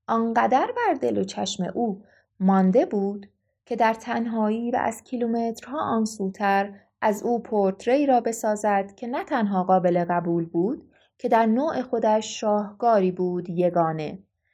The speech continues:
این شاهکار حتی در تاریخ هنر معاصر هم یک نقطهٔ عطف به حساب می آمد و منتقدان بسیاری اندر شکوه این اثر قلم‌ها فرسودند، مورد تحسینش قرار دادند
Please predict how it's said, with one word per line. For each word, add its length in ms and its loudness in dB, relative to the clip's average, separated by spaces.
این 160 -4
شاهکار 680 2
حتی 400 -4
در 160 0
تاریخ 560 -4
هنر 460 0
معاصر 600 -4
هم 360 -2
یک 240 -2
نقطهٔ 560 0
عطف 420 0
به 80 -6
حساب 480 -4
می 140 -8
آمد 380 -6
و 80 0
منتقدان 800 0
بسیاری 800 -2
اندر 340 0
شکوه 580 -2
این 340 -4
اثر 500 -4
قلم‌ها 500 2
فرسودند، 840 -4
مورد 400 4
تحسینش 720 -6
قرار 340 0
دادند 580 -2